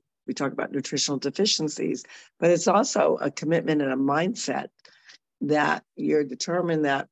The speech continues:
what, you know, you know what your day is, plan it accordingly. Um, I'd already planned,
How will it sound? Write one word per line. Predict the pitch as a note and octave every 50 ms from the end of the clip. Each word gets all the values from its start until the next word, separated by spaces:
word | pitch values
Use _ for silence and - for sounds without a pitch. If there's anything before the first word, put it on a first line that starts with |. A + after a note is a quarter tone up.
| _ _ _ _ _ _ _ _ _ _ _ _ _ _ -
what, | C3+ C#3 C#3+ - -
you | D#3 D3+
know, | C#3 C3+ C#3 - - - _ -
you | - C#3+ D3 D3+ D#3
know | D#3 D#3+ D#3+ E3
what | F3 - -
your | F3 F3+ F3+
day | F3 E3+ D#3 D3+ D3+ D3+
is, | D#3 D#3 D3+ -
plan | _ - - C#3+ C#3+ D3
it | E3 E3 E3 -
accordingly. | E3 - - - - D3+ C#3+ C#3 C3+ B2+ B2+ C3+ C3+ C3+ C#3 C#3 - _ _ _ _ _ _ _ _ -
Um, | C3 C3 C3 C3+ C3+ C#3+ -
I'd | B2+ C#3 C#3+ D3 D3+
already | D3+ D3+ D3+ D3 D3 C3
planned, | - - - D#3 D#3+ D#3 D3+ C3